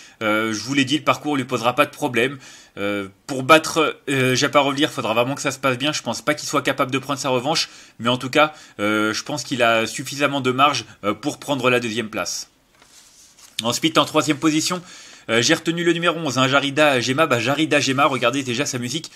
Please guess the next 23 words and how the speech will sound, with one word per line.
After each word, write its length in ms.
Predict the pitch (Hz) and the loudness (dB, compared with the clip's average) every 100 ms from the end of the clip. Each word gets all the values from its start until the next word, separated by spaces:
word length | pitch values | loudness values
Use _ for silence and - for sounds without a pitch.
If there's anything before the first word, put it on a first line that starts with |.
| - - - | -20 -20 -6
euh, 100 | 107 | -4
c'est 160 | 104 127 | 0 4
assez 260 | 127 - | 2 4
impressionnant. 580 | 170 165 165 - 135 156 - - - | -2 -2 -4 -4 -2 -2 -4 -20 -8
Euh, 80 | 107 | -6
c'est 140 | 113 170 | -2 -2
simple, 260 | 175 165 | -4 -4
en 60 | 131 | -4
fait, 140 | 165 | -2
depuis 260 | 156 151 156 | 0 -2 0
qu'elle 160 | 165 | 2
a 420 | 147 143 135 127 120 | 6 8 6 4 0
commencé 460 | - 156 147 139 | 0 0 0 0
à 60 | 147 | -2
courir 240 | 147 156 | 0 -2
sur 160 | 151 135 | 0 -2
la 80 | 131 | -2
piste 260 | 143 - | -4 -4
de 100 | 131 | -2
Vincennes, 360 | 135 131 165 165 - - - | 0 0 -2 -4 -12 -20 -6
elle 120 | 113 | 2
a 60 | 123 | 2
jamais, 400 | 117 147 165 | 2 0 0